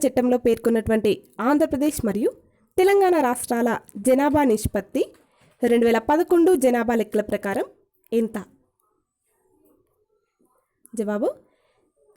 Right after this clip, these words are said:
యాభై ఎనిమిది పాయింట్ మూడు రెండు. అదేవిధంగా నలభై ఒకటి పాయింట్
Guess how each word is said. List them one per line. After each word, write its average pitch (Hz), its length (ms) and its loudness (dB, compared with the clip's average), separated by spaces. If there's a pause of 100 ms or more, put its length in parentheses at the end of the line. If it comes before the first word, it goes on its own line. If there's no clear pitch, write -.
(420)
యాభై 370 340 2
ఎనిమిది 285 320 2 (100)
పాయింట్ 277 300 2 (300)
మూడు 285 320 4
రెండు. 220 280 2 (1200)
అదేవిధంగా 202 500 -2 (640)
నలభై 339 380 4
ఒకటి 247 320 -2 (100)
పాయింట్ 294 300 2